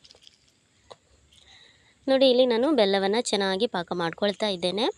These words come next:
ಒಂದ್ ಎರಡು ನಿಮಿಷ ಇದು ಕುದೀಲಿ, ನಂತರ ನಾನು ಅದನ್ನ ಆಫ್ ಮಾಡ್ತೇನೆ.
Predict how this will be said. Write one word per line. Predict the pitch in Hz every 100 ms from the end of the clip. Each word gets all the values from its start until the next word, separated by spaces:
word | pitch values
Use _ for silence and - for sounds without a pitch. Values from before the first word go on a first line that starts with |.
| _ _ _ _
ಒಂದ್ | 220 208
ಎರಡು | 190 196
ನಿಮಿಷ | 190 185 190
ಇದು | 190 269
ಕುದೀಲಿ, | 208 190 240 403
ನಂತರ | 254 202 202
ನಾನು | 190 180
ಅದನ್ನ | 180 180 247
ಆಫ್ | 302 190 - 190
ಮಾಡ್ತೇನೆ. | 170 - 175